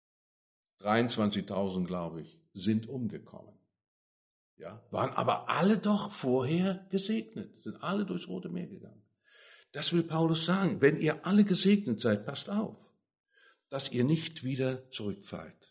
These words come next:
Oder sie murrten auch darüber, als sie ins gelobte Land geführt worden sind, sagten sie, „Nein, nein, da gehen wir nicht hin, da sind die Riesen“, ja,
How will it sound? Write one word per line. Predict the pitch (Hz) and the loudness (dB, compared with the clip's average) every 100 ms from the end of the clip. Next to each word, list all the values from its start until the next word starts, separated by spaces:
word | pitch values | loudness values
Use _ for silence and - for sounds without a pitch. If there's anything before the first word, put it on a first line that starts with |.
| _ _ _ _ _ _ _ _ _ _ _ _ _ _ _ _ - | _ _ _ _ _ _ _ _ _ _ _ _ _ _ _ _ -2
Oder | 120 113 104 | 8 10 10
sie | 104 | 10
murrten | 101 120 143 147 139 123 | 12 12 12 10 6 6
auch | 107 110 110 | 8 8 8
darüber, | 117 110 113 117 110 | 6 6 8 8 8
als | 104 107 | 6 4
sie | 123 101 | 2 4
ins | 101 92 - - - | 4 4 0 -4 -4
gelobte | 107 107 107 110 | 2 2 4 2
Land | 123 180 | 4 2
geführt | 151 120 107 98 - | 0 -2 0 0 -2
worden | 90 87 | -2 -2
sind, | 82 90 | -4 -4
sagten | 98 101 - | -2 -4 -4
sie, | 90 | -4
„Nein, | 87 87 90 | -2 -2 2
nein, | 107 120 | 2 2
da | 90 | 0
gehen | 95 107 | 0 2
wir | 98 | 2
nicht | 147 156 | 2 0
hin, | 110 147 170 | 0 2 4
da | 107 | 4
sind | 104 120 104 | 4 2 4
die | 101 | 2
Riesen“, | 135 190 175 107 80 | 2 2 2 0 0
ja, | 87 147 | 0 -2